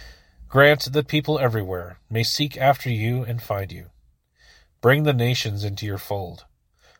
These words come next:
Pour out your Spirit upon all flesh, and hasten the coming of your kingdom. Through Jesus Christ, our Lord. Amen.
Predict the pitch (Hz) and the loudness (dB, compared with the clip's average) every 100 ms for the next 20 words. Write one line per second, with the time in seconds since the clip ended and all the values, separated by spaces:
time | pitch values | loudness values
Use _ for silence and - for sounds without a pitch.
0 | - 151 151 135 131 120 127 127 - 143 | 2 6 8 8 6 4 -4 -4 -4 -2
1 | 147 98 - 113 104 107 - 117 101 - | -2 -2 -4 -4 -2 -4 -2 -2 -2 -4
2 | - - _ _ _ _ _ _ _ - | -10 -12 _ _ _ _ _ _ _ -14
3 | 104 - 147 - 139 117 - 143 104 87 | -4 2 2 2 -2 -2 -2 -2 -4 -6
4 | 104 98 110 - 123 110 90 90 _ _ | -10 -4 -4 -4 -6 -6 -8 -14 _ _
5 | _ _ _ - - _ - 107 113 110 | _ _ _ -20 -20 _ -2 0 2 0
6 | 113 - 120 90 - - - 104 98 92 | -2 4 6 6 0 -14 -12 -6 -6 -6
7 | 90 87 - - - - - - - - | -10 -14 -20 -20 -20 -20 -20 -20 -20 -18
8 | - 92 92 101 92 | -10 -8 -4 -4 -4